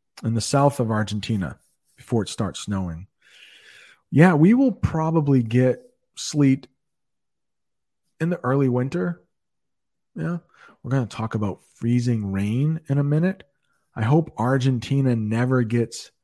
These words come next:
freezing rain. It's exactly what it sounds like. It's rain that falls and then freezes. I will have a picture of that pretty soon. Oh, yes, Apple. Yes, there is an F zero, I think.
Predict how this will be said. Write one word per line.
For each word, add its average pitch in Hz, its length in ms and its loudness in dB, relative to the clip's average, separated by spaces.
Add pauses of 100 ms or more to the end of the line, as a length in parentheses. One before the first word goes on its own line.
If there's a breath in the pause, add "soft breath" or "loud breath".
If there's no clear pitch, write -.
(320)
freezing 110 460 0
rain. 92 480 -4 (540)
It's - 100 -14
exactly 110 600 0
what 123 180 4
it - 140 -6
sounds 107 420 -2
like. 87 260 -8 (180)
It's 101 200 -4
rain 104 480 0
that 202 180 0
falls 117 720 -2 (840)
and 107 120 -2
then 113 140 2
freezes. 117 640 0 (640)
I 101 80 -4
will 101 140 -2
have 104 200 0
a 98 80 -4
picture - 340 -4
of 101 220 -6
that 98 380 -4 (460 soft breath)
pretty 113 160 4
soon. 101 480 0 (2750 soft breath)
Oh, 170 140 2
yes, 175 240 0
Apple. 151 580 2
Yes, 160 320 2
there 180 220 2
is 302 140 0
an 262 120 2
F 120 160 2
zero, 107 580 4
I 104 100 -2
think. 98 520 -4